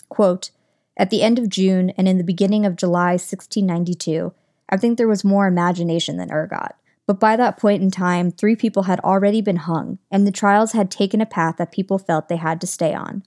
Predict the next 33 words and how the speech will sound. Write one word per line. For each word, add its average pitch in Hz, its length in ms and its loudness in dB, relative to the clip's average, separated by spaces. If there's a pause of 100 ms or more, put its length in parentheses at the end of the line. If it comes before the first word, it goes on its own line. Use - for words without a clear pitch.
unquote. - 540 -4 (320)
In 214 100 4
other 240 220 4
words, - 440 -2 (360)
even 277 240 2
if 285 100 0
the 226 140 2
accusers 196 480 0
had 185 160 0
eventually 196 440 2
realized 175 540 2
the 185 60 0
consequences 185 760 -4
of 175 120 -2
their 165 160 -2
actions, - 600 -6 (280)
or 208 80 2
snapped 214 380 2
out 180 180 4
of 180 100 0
their 175 100 2
fit 180 200 -4
of 175 100 -4
poisoning, 180 640 0 (340)
the 208 80 -2
consequences 190 800 0
were 180 140 2
already 180 460 2
too 170 240 -4
vast - 420 -6
and 185 160 0
too 220 200 0
horrible, 190 540 -2